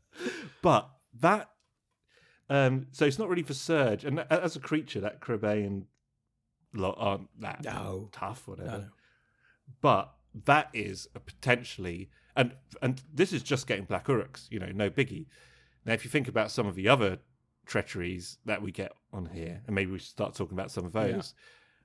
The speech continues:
Speaker 1: that this can be an absolute game over card just because of that effect.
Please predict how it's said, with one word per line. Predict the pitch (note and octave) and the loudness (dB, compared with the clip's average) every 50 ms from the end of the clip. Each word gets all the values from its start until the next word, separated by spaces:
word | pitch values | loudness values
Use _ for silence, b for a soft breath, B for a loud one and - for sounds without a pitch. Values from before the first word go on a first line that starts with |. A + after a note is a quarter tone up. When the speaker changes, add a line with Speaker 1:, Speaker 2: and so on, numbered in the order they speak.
| b - | b -8
Speaker 1:
that | - B2 - - _ _ _ _ _ _ _ _ _ _ _ _ _ _ _ _ - | -6 -6 -6 -6 _ _ _ _ _ _ _ _ _ _ _ _ _ _ _ _ 2
this | C#3+ D3+ C#3+ | 2 2 2
can | - - A#2 G#2 | 2 0 0 2
be | G#2 G#2+ G2+ | 4 2 2
an | F#2 - | 2 0
absolute | G#2 A2+ A2 - - - - G2+ F#2+ F#2+ G2 - - _ | -2 -4 -4 -4 -6 -8 -4 -4 -4 -4 -4 -6 -8 _
game | - B2 G#2+ F#2+ F#2+ | 0 0 2 4 4
over | G#2+ G#2 F2 F2+ | 4 2 2 0
card | - - F#2+ F2+ F2+ - - _ _ _ _ _ _ _ _ _ _ _ _ _ _ _ _ _ _ _ _ _ _ _ | -4 -6 -8 -8 -8 -12 -14 _ _ _ _ _ _ _ _ _ _ _ _ _ _ _ _ _ _ _ _ _ _ _
just | - - C3+ C3 C3 - | 0 2 2 2 2 -2
because | C3 B2+ - - A2+ F#2+ G2 | -8 -8 -4 -4 -4 -2 -2
of | G2+ E2 - | -4 -4 -2
that | G2+ F2+ F#2 - - - | -2 -2 -2 -2 -6 -14
effect. | - - - G#2 F2+ E2+ - - - - | -16 -10 -8 -8 -8 -10 -12 -18 -20 -20